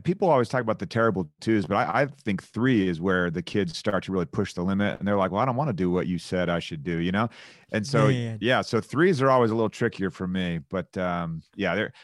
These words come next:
Speaker 1: they're fantastic. They all come out super unique. And, uh, you know, I don't know what the nature nurture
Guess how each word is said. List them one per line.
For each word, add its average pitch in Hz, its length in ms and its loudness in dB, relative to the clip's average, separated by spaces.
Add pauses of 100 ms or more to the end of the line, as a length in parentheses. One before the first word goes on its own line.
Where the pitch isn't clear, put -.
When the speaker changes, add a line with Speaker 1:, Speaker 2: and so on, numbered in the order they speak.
(140)
Speaker 1:
they're 120 100 2
fantastic. 95 640 -2
They 107 100 0
all 110 140 4
come 110 240 -2
out 101 240 -2
super 117 380 -4
unique. 98 600 -2 (600)
And, 92 360 -2
uh, 90 240 0
you 101 120 -2
know, 92 300 -2 (140)
I 117 120 0
don't 143 80 0
know 127 100 2
what 113 140 2
the 95 100 -4
nature 98 340 -2
nurture 104 540 0